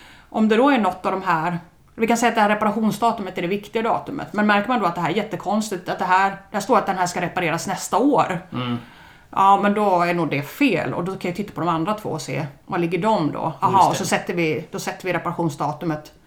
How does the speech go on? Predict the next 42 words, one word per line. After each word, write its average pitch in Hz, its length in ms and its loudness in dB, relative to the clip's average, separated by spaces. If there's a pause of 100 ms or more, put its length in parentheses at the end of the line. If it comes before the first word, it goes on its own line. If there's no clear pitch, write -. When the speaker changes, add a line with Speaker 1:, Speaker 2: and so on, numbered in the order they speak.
(800)
Speaker 1:
till 185 120 -4
mellan 160 320 2
dem 208 180 2
någonstans - 480 -6
då - 120 -14
istället. - 440 -14 (100)
Speaker 2:
Just 117 280 -10
det, - 40 -10
just - 120 -8
Speaker 1:
Så 294 60 -4
man 277 80 0
Speaker 2:
det. - 60 -6
Speaker 1:
tittar 208 280 0
på 208 160 2
andra 180 600 4
och 170 100 -4
försöker 170 400 -6
då 147 80 -8
kanske 147 280 -8 (540)
rätta 165 400 -8
upp - 380 -4
det 165 80 -6
här, 147 260 -8 (580)
eh, - 160 -10
så, - 240 -10 (100)
och - 140 -18
komma 156 300 -2 (560)
någorlunda 185 560 2
nära 101 300 -2
sanningen 143 440 -6
i - 120 -8
alla - 80 -14
fall. - 180 -12 (340)
Speaker 2:
Mm. 113 240 -6 (340)
Speaker 1:
Men 262 140 10
designa 285 440 12
rätt 165 180 0
från 175 120 -2
början 180 300 0
är 139 40 -4
viktigt. - 360 -10
Mm. 247 220 2